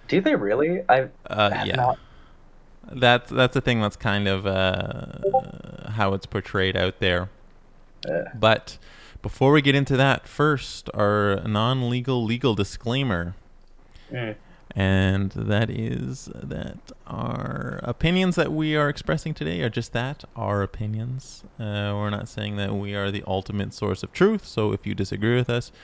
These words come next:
Speaker 2: that is perfectly okay. You can disagree with us. You might be wrong, but you can disagree. Yeah, so,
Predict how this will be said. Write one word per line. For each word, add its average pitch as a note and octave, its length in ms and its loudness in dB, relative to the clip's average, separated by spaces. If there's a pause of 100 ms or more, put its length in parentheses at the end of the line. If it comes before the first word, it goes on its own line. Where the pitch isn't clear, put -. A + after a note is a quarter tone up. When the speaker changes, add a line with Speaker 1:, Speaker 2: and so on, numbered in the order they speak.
(480)
Speaker 2:
that G2 180 2
is F#2 100 -2
perfectly A#2+ 640 -2
okay. A2 640 0 (100)
You G2 140 -6
can F#2 140 -4
disagree G2+ 360 -2
with G2+ 120 -2
us. G#2+ 200 -4
You G2 60 -6
might G2+ 160 0
be G2+ 80 -4
wrong, G#2 460 2
but A2 180 -6 (480)
you G2 100 -10
can F#2+ 160 -8
disagree. G#2+ 420 -2 (1700)
Yeah, C3+ 220 6
so, - 380 6